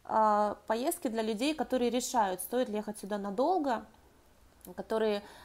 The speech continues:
боятся, что у них не получится, видят свои результаты, очень быстро понимают, что, блин, круто получится, надо приезжать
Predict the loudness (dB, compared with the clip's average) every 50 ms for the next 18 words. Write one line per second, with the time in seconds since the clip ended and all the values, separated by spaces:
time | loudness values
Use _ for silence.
0 | -20 -14 -6 0 2 4 4 4 2 2 0 -4 -2 -2 -2 -2 -2 -2 -2 2
1 | 2 2 2 2 0 -2 -4 -2 -2 2 4 4 4 4 2 0 0 0 0 0
2 | 0 0 0 -2 0 4 4 4 4 2 -2 -8 -6 -6 -4 -2 -2 -4 -4 -6
3 | -8 -8 -8 -8 -6 -4 -2 -2 -2 -2 -4 -8 -12 -10 -8 -6 -6 -6 -6 -4
4 | -6 -6 -4 -6 -6 -2 -2 0 0 0 -4 -6 -6 -8 -6 -6 -4 -4 -4 -4
5 | -4 -6 -4 -4 -4 -6 -6